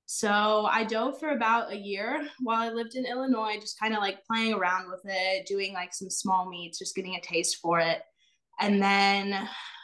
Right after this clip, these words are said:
after about a year, my family and I, we moved out to North Carolina,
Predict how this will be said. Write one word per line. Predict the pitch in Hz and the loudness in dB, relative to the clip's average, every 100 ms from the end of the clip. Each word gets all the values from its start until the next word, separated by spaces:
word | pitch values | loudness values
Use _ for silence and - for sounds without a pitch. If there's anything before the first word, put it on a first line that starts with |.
| - _ 214 | -20 _ 0
after | 208 - 220 | 0 0 0
about | 220 214 | 2 2
a | 214 | 0
year, | 190 180 190 220 | -4 -2 -2 -2
my | 233 208 | -2 -4
family | 202 190 196 196 | -6 -6 -4 -2
and | |
I, | 185 185 202 | 0 0 0
we | 190 | -2
moved | 185 190 | -4 0
out | 185 - | 0 0
to | 202 | -4
North | 180 175 - | -4 -4 -4
Carolina, | 208 196 160 175 214 254 | -6 -2 -2 0 0 0